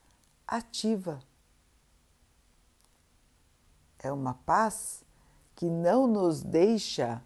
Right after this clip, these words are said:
paralisados. Muito pelo contrário, é uma paz que nos acompanha no nosso trabalho.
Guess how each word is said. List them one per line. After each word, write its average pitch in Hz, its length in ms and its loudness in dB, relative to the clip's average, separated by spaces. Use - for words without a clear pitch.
paralisados. 139 1300 -4
Muito 151 320 -6
pelo 202 260 -2
contrário, 170 760 -4
é 143 180 -2
uma 131 220 -2
paz 196 560 2
que 190 100 -2
nos 190 240 -2
acompanha 208 1120 0
no 151 160 -8
nosso 131 420 -8
trabalho. - 720 -6